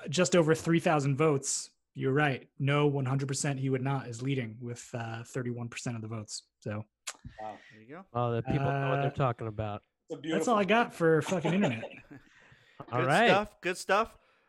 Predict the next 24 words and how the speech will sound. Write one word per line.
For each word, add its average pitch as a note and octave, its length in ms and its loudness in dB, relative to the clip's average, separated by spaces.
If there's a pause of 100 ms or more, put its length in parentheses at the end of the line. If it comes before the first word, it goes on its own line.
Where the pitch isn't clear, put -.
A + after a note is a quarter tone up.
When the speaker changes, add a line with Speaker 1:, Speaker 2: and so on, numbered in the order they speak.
(160)
Speaker 4:
Good D#3+ 100 2
Speaker 3:
Uh, F#3+ 420 8
Speaker 4:
stuff. - 180 -12 (260)
Speaker 3:
Lou, G#3+ 340 8
thank G3 300 -4
you F#3+ 80 -10
so F3+ 320 -2
much F3+ 320 -4
for F#3 160 -6
coming D#3+ 400 -8
on. G3 340 -2
Do F3+ 80 -8
you E3+ 60 0
have F3 160 2
anything F3+ 380 -8
you F3+ 100 -6
want E3+ 220 -2
to D#3+ 240 -12 (200)
plug G#3 600 2 (960)
to F3+ 160 -4
the E3+ 100 -2
fans? G3 680 -2 (240)
<laughs> G3 340 -4
Speaker 2:
Uh, E3+ 500 2